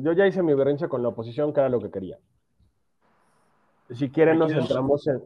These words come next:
Speaker 1: en, en las cuestiones de los equilibrios de poder.
Speaker 2: Aquí es donde yo eso sería como tema para otro capitulín, porque sí
Speaker 1: Ok,
Speaker 2: está interesante.
Speaker 1: entonces, ok,
Speaker 2: Pero a ver,
Speaker 1: entonces,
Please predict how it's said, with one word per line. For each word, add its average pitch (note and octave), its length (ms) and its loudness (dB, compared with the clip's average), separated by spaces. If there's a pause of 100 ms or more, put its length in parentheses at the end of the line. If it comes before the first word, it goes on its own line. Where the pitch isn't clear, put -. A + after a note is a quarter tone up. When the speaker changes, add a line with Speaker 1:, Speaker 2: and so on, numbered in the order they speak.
Speaker 1:
en, B2 240 -4
en B2+ 120 -2
las A#2+ 160 0
cuestiones B2+ 560 -2
de C3 80 2
los A2+ 180 -4
equilibrios G2+ 480 -6
de G#2+ 80 -2
poder. B2 400 0 (920)
Speaker 2:
Aquí D#3+ 280 -6
es F#3 80 -4
donde F3 260 -6
yo D#3 100 -16 (480)
eso A3 160 -6
sería E3+ 280 -6
como D3+ 280 -8 (140)
tema D3+ 280 -6
para B2+ 200 -4
otro C3 280 -8
capitulín, A2+ 680 -8
porque A#2 220 -2
sí B2 120 0
Speaker 1:
Ok, - 20 0
Speaker 2:
está A2+ 120 0
interesante. C3+ 500 -2
Speaker 1:
entonces, C#3+ 200 -6 (280)
ok, B2+ 180 -4
Speaker 2:
Pero B2+ 120 6
a C3+ 60 6
ver, C3+ 120 2
Speaker 1:
entonces, D3 320 -2